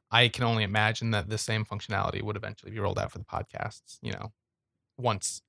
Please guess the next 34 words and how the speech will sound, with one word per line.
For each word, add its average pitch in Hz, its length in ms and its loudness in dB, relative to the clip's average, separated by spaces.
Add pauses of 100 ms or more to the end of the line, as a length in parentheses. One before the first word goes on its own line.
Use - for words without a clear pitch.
(400)
once 113 220 8
it 95 120 4 (640)
evolves 107 440 4
a 104 40 -2
little 104 160 0
bit - 100 -6
more. 98 280 -4
'Cause 123 80 -4
right 135 120 8
now, 123 160 8
if 110 100 0
you're 120 100 2
looking 107 260 0
at, 104 100 -6
looking 117 220 -2
at 104 80 -2
the 110 100 -2
image, 110 400 0 (460)
the, 110 160 4
uh, 98 100 0
the 113 100 -8
gif 107 220 -2
that 110 100 -4
they 113 80 2
have 107 160 6
embedded 110 320 8
in 107 100 6
their 107 100 8
article, 107 400 6
it's - 100 2
showing 113 300 8
the 101 60 0
full 104 300 0
video, 113 440 2